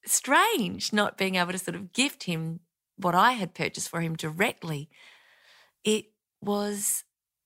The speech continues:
not about that. It was about doing something nice for another person and expecting nothing in return. And that experience gave me so much more than I anticipated, and I had no expectations. So,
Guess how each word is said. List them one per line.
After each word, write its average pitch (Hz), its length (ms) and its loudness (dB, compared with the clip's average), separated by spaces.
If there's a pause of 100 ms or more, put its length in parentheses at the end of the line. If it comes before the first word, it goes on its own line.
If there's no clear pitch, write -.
(120)
not 208 220 -2
about 214 440 -4
that. - 200 -4 (120)
It 190 160 -4
was 196 160 0
about 196 480 -2
doing 208 240 -2
something 202 360 -4
nice 180 280 -2
for 190 120 -4
another 180 200 -4
person 175 440 -4
and 170 120 -4
expecting 185 720 -4
nothing 175 540 0 (500)
in 180 160 2
return. 151 680 -6 (100)
And 170 300 -2 (480)
that 208 260 4 (140)
experience 175 560 -4
gave 170 240 -4
me 180 160 -4
so 202 800 0
much - 320 -6
more 165 360 -4 (440)
than 165 440 -2
I 175 160 -2
anticipated, 185 960 -4 (100)
and 180 320 -4 (440)
I 185 60 -4
had 196 180 -2
no 202 280 2
expectations. 160 1000 -6
So, 175 320 -2